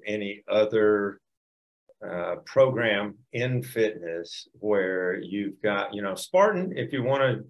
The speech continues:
be a Spartan gym, you can put up Spartan equipment, you know, and maybe train some people, but you're sending them away to a Spartan event, right? Uh, and Spartan does some things like they've, they've asked us to partner with providing volunteers, and they make it a win-win. I'm not, I'm not saying that they're, they're not helpful, but it is not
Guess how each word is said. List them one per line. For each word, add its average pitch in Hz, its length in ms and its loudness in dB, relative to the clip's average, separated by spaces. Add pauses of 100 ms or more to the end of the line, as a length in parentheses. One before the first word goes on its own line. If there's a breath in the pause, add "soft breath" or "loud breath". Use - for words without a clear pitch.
be 120 140 -2
a 110 60 4
Spartan 120 460 2
gym, 131 380 -2
you 117 160 -2
can 110 260 -8 (580)
put 135 120 8
up 135 160 8
Spartan 123 400 4
equipment, 196 600 2 (140)
you 120 160 -4
know, 139 280 4
and 113 100 0
maybe 110 260 2
train 147 300 2
some - 140 -4
people, 160 360 4
but 135 160 0
you're 113 140 2
sending 156 440 2
them 151 320 -2
away 123 380 4
to 120 200 -2
a 110 40 0
Spartan 113 400 0
event, 101 300 -4 (160)
right? 98 380 0 (600 soft breath)
Uh, 92 460 -4
and 135 140 -2
Spartan 202 320 4
does 147 200 8
some 127 160 -2
things 127 320 0
like 107 220 2
they've, 120 340 0
they've 110 220 2
asked 95 320 -2
us - 140 -2
to - 100 -12
partner 95 380 -6
with 98 120 -14
providing 95 440 -4
volunteers, 98 720 -4
and 101 100 -8
they 98 140 -6
make 92 240 -8
it 90 80 -12
a 87 60 -6
win-win. 92 520 -6
I'm 101 120 -4
not, 104 200 -4
I'm 117 140 -2
not 110 240 0
saying 110 380 -2
that 95 180 -6
they're, 101 320 -4
they're 98 140 -4
not 85 200 -12
helpful, 135 460 0
but 123 180 0
it 151 160 0
is 170 260 -2
not 120 520 -2